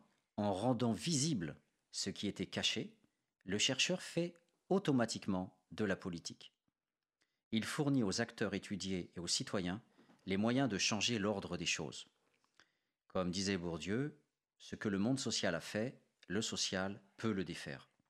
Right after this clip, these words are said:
J'ajouterais, « pour le refaire autrement. » Quand il s'agit des dominés,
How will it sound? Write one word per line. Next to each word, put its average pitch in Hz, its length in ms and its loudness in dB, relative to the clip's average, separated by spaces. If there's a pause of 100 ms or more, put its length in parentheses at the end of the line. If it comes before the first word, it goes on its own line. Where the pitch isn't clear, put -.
(600)
J'ajouterais, « 95 640 -2 (720)
pour 110 180 0
le 98 80 4
refaire 92 360 0
autrement. » 92 420 -6 (1400)
Quand 101 200 -2
il 135 80 0
s'agit 143 340 2
des 107 100 0
dominés, 107 520 2